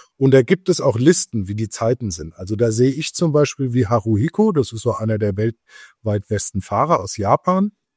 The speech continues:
den ich auch so kenne jetzt inzwischen, da kann ich gucken, was ist Haruhiko für eine Zeit gefahren bei der Einzelübung, ja, bei dieser, äh, Figur. Und dann habe ich noch Orientierung und dann kann ich mich selber einschätzen und weiß,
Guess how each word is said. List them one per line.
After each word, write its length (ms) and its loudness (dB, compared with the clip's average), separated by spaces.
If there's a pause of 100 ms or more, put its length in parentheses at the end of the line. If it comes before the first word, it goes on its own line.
(260)
den 140 0
ich 140 -8
auch 100 -20 (560)
so 140 -16 (220)
kenne 340 2
jetzt 240 0
inzwischen, 580 -2 (320)
da 100 -2
kann 200 4
ich 80 -2
gucken, 260 0
was 160 0
ist 160 -6
Haruhiko 500 2
für 140 -2
eine 140 2
Zeit 320 -2
gefahren 440 -6
bei 120 -2
der 400 2 (340)
Einzelübung, 920 0 (100)
ja, 220 0
bei 180 -6
dieser, 460 2 (220)
äh, 360 -4
Figur. 540 -10 (360)
Und 120 0
dann 120 4
habe 160 4
ich 100 -2
noch 140 4
Orientierung 680 2
und 60 -8
dann 120 -6
kann 160 -4
ich 120 -8
mich 120 -8
selber 280 -2
einschätzen 540 -4
und 140 -4
weiß, 280 0